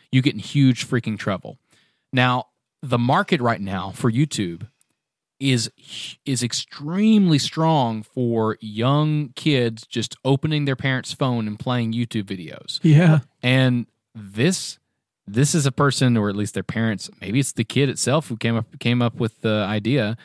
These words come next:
Speaker 1: He's taking advantage of that market,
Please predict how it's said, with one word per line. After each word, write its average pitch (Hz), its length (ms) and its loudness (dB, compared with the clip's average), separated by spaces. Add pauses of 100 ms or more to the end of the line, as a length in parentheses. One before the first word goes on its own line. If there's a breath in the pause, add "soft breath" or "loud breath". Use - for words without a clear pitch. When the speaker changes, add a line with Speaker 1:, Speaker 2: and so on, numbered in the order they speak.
(280 soft breath)
Speaker 1:
He's 165 240 0
taking 143 380 2
advantage 110 800 0
of 110 520 0
that 107 460 -4
market, 139 420 -2